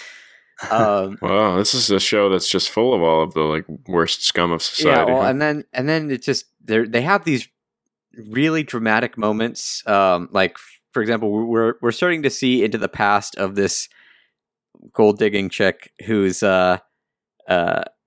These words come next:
Speaker 1: it, she was, like, a great warrior back in the day and, and, uh, all this stuff. And, uh, like, you get all these, these dramatic moments, like seeing her past with the, the, the Sand Fox guy.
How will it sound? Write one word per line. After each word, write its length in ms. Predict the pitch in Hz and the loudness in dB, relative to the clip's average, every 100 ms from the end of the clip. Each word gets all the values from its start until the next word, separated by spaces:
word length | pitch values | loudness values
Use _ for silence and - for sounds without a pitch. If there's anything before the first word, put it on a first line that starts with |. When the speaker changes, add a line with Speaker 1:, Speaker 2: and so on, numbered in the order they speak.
| - | -6
Speaker 1:
it, 220 | 110 - | -4 -4
she 140 | - | -2
was, 180 | 139 123 | 0 2
like, 140 | 113 90 | 0 0
a 40 | |
great 300 | - 104 - | 0 -2 -2
warrior 500 | 90 95 95 98 95 | -2 0 2 2 0
back 240 | 87 90 | 0 -2
in 80 | 104 | -4
the 80 | 92 | -6
day 440 | 87 92 92 87 87 | -4 -2 -2 -2 -2
and, 160 | 80 - - - - _ - | -6 -12 -20 -20 -20 _ -6
and, 500 | 82 78 80 - - _ _ _ _ - | -6 -6 -10 -14 -20 _ _ _ _ -10
uh, 120 | 113 | -8
all 240 | - 98 | -2 0
this 180 | 95 87 | 2 -2
stuff. 400 | - 92 92 - | 0 2 2 0
And, 280 | 87 82 87 _ _ _ _ _ _ _ _ _ _ _ _ | -8 -6 -12 _ _ _ _ _ _ _ _ _ _ _ _
uh, 540 | - 95 87 82 82 87 - _ _ _ 104 | -6 -2 0 0 -4 -6 -14 _ _ _ -6
like, 240 | 101 90 | -2 -2
you 80 | 104 | -2
get 180 | 101 143 | -2 0
all 180 | 120 120 | 0 0
these, 460 | 123 113 101 - - | 2 0 0 -6 -10
these 160 | 95 | -8
dramatic 440 | - 107 110 110 - | -4 0 2 2 0
moments, 500 | 113 110 104 - - _ | -2 -2 -4 -8 -16 _
like 240 | 92 87 | -4 -4
seeing 260 | - - 117 | -4 -2 -2
her 220 | 90 123 | 0 -2
past 480 | - 107 101 104 - | 0 0 0 0 -4
with 160 | 98 - | -6 -4
the, 180 | 90 - | -8 -6
the, 320 | 87 82 82 - | -6 -4 -6 -8
the 80 | 90 | -8
Sand 340 | - 104 120 | -2 0 0
Fox 320 | 95 85 - | 0 -2 -2
guy. 320 | - 85 80 | 0 0 0